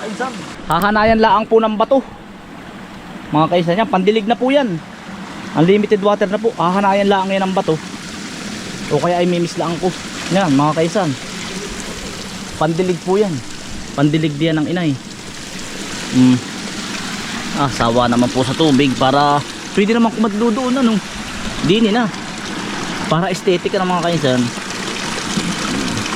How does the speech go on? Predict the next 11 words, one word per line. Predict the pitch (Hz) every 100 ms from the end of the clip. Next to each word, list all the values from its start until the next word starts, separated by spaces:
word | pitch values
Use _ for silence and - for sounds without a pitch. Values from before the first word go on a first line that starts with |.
| - - - - - - - - - - - - - - - - - - - - - - - - - - - - 190 196 - - - - - - - - - - - - - - -
Pag | 117 147
inihanayan | 160 160 170 160 160 160
ng | 160
bato | 160 - 185
ay | 214 175 131 - - - - - - - - -
ganda | 117 127 135
na | 202
yan. | 180 208 196 139 - - - - - - - - - -
Unlimited | 139 147 156 160 160
water | 165 165 196 180
na. | 165 202